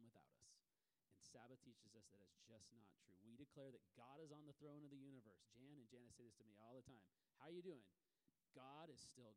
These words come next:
God, and he is still on the throne. He is still in charge.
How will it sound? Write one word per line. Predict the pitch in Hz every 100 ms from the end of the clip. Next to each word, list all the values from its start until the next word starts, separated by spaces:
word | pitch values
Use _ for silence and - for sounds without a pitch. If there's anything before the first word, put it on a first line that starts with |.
| 101
God, | 120 135 143
and | 117 120
he |
is | 107
still | - - 127 131
on | 139 143
the | 143
throne. | 120 98 69 - - - - - -
He | 135
is | 123
still | 113 - - 151 156
in | 156
charge. | 135 107 87